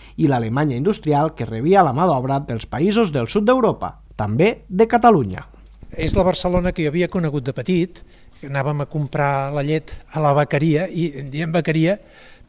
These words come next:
Speaker 2: podríem dir lleteria, però és que era vaqueria perquè hi havia les vaques. <laughs> Hi havia les vaques, anava a comprar el gel amb una galleda, eh, era una Barcelona molt de, de l'època. El Tomàs és fill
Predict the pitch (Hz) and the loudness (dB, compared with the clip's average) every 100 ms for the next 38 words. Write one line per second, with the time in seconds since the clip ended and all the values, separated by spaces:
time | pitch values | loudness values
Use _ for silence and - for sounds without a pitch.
0 | _ - - - 131 139 156 175 165 135 | _ -20 -20 -10 -4 0 0 2 0 0
1 | 156 110 - 160 - 147 151 160 160 185 | 0 -4 -4 -4 0 2 2 2 4 2
2 | 196 190 - 143 135 147 254 135 110 120 | 2 0 2 2 2 4 2 0 0 0
3 | 208 123 - 131 - - 233 180 208 156 | -2 -4 -12 -10 -6 -2 0 0 -2 -4
4 | 185 160 139 208 151 147 156 180 165 170 | -6 -6 -6 -6 -6 -6 -6 -6 -4 -4
5 | 147 160 160 151 147 139 147 202 175 190 | 0 0 0 -4 -4 -4 -2 0 -2 -6
6 | - - - - 175 151 151 147 151 151 | -12 -20 -20 -10 -8 -8 -10 -14 -14 -8
7 | 185 165 139 - - 127 135 139 131 131 | -6 -6 -8 -10 -10 -8 -6 -6 -6 -6
8 | 123 127 135 131 180 160 196 240 - - | -10 -10 -2 0 0 -2 -4 -6 -8 -20
9 | - - 160 156 175 156 160 143 - - | -20 -10 -6 -4 -2 0 0 -2 -6 -10
10 | 143 - - 175 165 147 127 | -10 -10 -4 0 0 0 -6